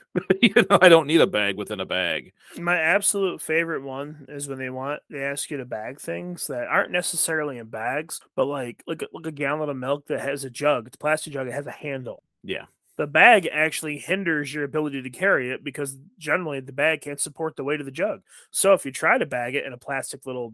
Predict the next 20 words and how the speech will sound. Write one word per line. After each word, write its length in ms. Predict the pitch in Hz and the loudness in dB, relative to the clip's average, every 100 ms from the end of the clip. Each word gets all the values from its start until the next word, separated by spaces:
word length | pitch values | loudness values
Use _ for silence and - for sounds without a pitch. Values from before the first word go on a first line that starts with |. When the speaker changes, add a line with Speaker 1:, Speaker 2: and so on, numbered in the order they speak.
| 113 | -10
Speaker 2:
nasty 340 | 117 117 123 | -8 -8 -10
bag, 320 | 117 113 147 _ - _ | -10 -8 -8 _ -20 _
good 160 | - 170 | -2 0
chance 340 | - 208 185 | 0 -2 -2
it's 120 | 151 - | -2 0
gonna 200 | 160 123 | -2 -2
rip 200 | 147 - | -4 -6
and 80 | |
you're 100 | 139 | -8
gonna 100 | 139 143 | -6 -4
lose 120 | 143 | -6
your 80 | 139 | -4
gallon 240 | 143 147 | -4 -4
of 60 | 135 | -4
milk. 280 | 190 127 _ - | -4 -6 _ -2
Speaker 1:
And 180 | - 143 - | 0 0 -2
it, 200 | 127 107 - - | -6 -6 -12 0
and 400 | 131 123 117 98 127 123 | 2 2 -4 -10 -12 -2
there's 280 | 127 117 117 | 2 2 0
almost 580 | 120 123 123 113 - | 0 0 -2 -2 -8